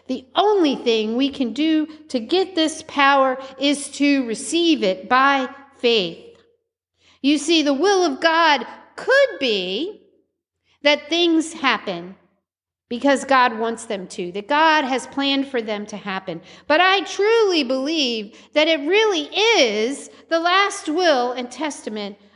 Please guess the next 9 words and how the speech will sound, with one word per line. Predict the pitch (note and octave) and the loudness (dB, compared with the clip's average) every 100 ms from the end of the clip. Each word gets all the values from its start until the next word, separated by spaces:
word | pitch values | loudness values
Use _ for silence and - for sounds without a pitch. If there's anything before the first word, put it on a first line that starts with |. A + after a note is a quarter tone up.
| - | -8
of | G#3 | -6
Jesus, | G#3 D4+ D#4+ B3+ F3+ F3 - _ - | -2 2 2 2 -4 -8 -14 _ -2
who | C#4 | -2
died | C4 D#4 E4+ F4 C#4 - - | 2 4 4 2 0 -10 -2
on | C#4 C#4+ | 0 2
the | C#4 | 0
cross | - A#3 F#3+ F3+ - | 0 2 2 0 -8
for | - F#3 G#3 | -6 -4 -2
us. | E3 E3+ - - | -2 -4 -10 -12